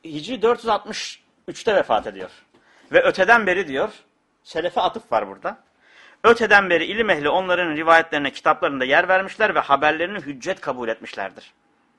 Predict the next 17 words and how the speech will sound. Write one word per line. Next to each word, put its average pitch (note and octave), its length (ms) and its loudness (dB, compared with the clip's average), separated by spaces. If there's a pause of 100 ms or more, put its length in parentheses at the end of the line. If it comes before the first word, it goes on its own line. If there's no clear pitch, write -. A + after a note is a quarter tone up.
(540)
Dolayısıyla G3 580 2
da D3+ 140 2
bu E3 160 -6
bir A3+ 200 -2
nevi F#3+ 260 2
onların F3 560 2
icması D3+ 520 4
gibi C#3 200 -8
olmuştur. G#2+ 420 -6
Yani C#3 240 4
ameli C#3+ 320 0
icması. A2 560 -10 (1300)
Ki F3 220 -6
bu, A#3+ 340 0 (320)
bu A#3 160 -6
konudaki, F3 500 0
ba-, D#3 240 4